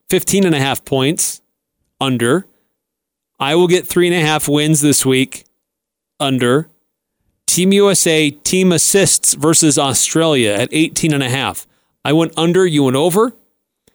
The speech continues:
Ben Roethlisberger yards at the Titans at eighty-one and a half. I went over, you went under. And Skyview at Sky Ridge, Bobcats by three and a half. You went under, and I went over. So that's our pick six. We'll post it online on our, on the, uh,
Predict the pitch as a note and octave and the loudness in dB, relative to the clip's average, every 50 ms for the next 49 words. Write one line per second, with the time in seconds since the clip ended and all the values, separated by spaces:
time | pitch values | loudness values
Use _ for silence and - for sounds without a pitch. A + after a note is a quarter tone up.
0 | _ _ _ _ _ - B2 C#3+ D3 D#3 D#3 D#3 D3+ - - D3 - - - D#3+ | _ _ _ _ _ -6 -4 0 0 2 2 0 0 0 -2 -2 -2 0 0 0
1 | C#3 C#3+ D3 C#3 C3+ C3+ C3+ C#3+ D#3+ F#3 F3 D3 D#3+ D3+ D3+ C#3+ - - - C#3+ | 2 2 2 2 2 2 2 2 2 2 2 0 0 -2 -2 -2 -4 -4 -2 -2
2 | C#3 D3+ - F3 F3+ G3+ G3 - D#3 C#3 C3+ - - D3 D3+ C#3+ C#3 C3 C3+ D3 | -2 -2 0 2 2 2 2 2 0 -2 -4 -4 -4 -2 -2 0 0 2 2 2
3 | D#3 D3+ D3 D3 C#3+ C#3 C#3 C#3+ E3+ - - C3 C#3 C#3 C3+ C3 C#3+ E3+ E3 F#3 | 2 2 0 0 0 -2 -2 -2 -2 -2 -2 -2 0 0 2 2 2 2 2 2
4 | G3+ G#3 A3 - _ _ - A#2 B2 B2 B2 - - A#2+ A2 G2+ A2 B2+ C3+ - | 2 2 2 -2 _ _ -8 -4 -4 -4 -4 -4 -4 -6 -6 -4 -4 -4 -4 -6
5 | _ _ _ _ _ _ _ _ _ _ _ _ _ _ _ A#2+ A#2 G#2+ - - | _ _ _ _ _ _ _ _ _ _ _ _ _ _ _ -6 -4 -2 -2 -2
6 | - D#3+ F#3 G3+ E3+ F3+ F#3 F3+ F3 D#3+ C#3+ - - E3 D#3 E3 E3 D3 C#3 B2+ | -2 -2 -2 0 0 2 2 2 2 2 0 -2 -2 -2 0 0 2 2 2 2
7 | C3 B2 B2 B2 A2 C#3 D#3 F#3 - - - E3 D#3 D3+ D3 - - - D3 C#3+ | 0 -2 -4 -4 -2 -2 0 -2 -2 -2 -2 -2 0 0 -2 -4 -4 -2 -2 -2
8 | D3 D3 - - - D#3+ D#3+ D#3+ D#3 D3 C#3 D#3 D3 B2+ G#2 F#2 - - - - | -2 -2 -4 -2 0 0 0 0 0 0 -2 -2 -2 -2 -4 -6 -8 -14 -18 -14
9 | - A#2 C#3 C#3+ D3 D3 C#3 - - C3+ D3+ E3 D#3+ F3 E3+ F3 D#3+ - - _ | -4 0 2 2 2 2 0 -4 -4 -2 0 2 2 2 2 0 -2 -4 -10 _
10 | _ _ _ _ _ _ _ _ _ - G#2+ A2+ A#2 A#2+ B2 B2 A#2+ - G#2 G#2+ | _ _ _ _ _ _ _ _ _ -8 -6 -4 -4 -2 -4 -4 -4 -4 -4 -4
11 | A2+ A2 A#2+ B2 B2 - - _ - C3 B2 G2+ G2 F#2+ - - _ _ _ _ | -4 -2 -4 -4 -6 -8 -10 _ -6 -4 -4 -4 -8 -12 -18 -20 _ _ _ _
12 | _ _ - - _ _ _ _ _ _ _ _ _ _ _ _ _ _ _ _ | _ _ -20 -20 _ _ _ _ _ _ _ _ _ _ _ _ _ _ _ _
13 | _ _ _ _ _ B2+ C3+ C#3 - F3+ E3+ D#3+ - F#3+ G3 F#3 - - G#3 A3 | _ _ _ _ _ -4 -2 0 2 2 2 2 2 2 2 2 2 2 2 0
14 | B3 - - F3+ D#3+ - - F#3 F#3 - - F#3 F3 E3+ E3+ E3+ E3 D#3+ E3 F#3 | 0 0 -2 -2 -2 0 0 0 2 2 2 2 2 2 2 2 2 2 2 2
15 | G3+ F#3+ E3 D#3 D3+ C#3+ B2+ C#3 C#3 C#3 C#3 C3+ C3+ B2+ - C#3+ C3+ B2+ B2 A#2+ | 2 0 0 0 0 0 0 0 0 2 2 2 0 0 0 0 -2 -2 -2 -4
16 | - - B2+ B2 A#2+ A2+ A2 G2+ G2 F#2+ | -2 -2 0 2 2 2 0 0 -2 -4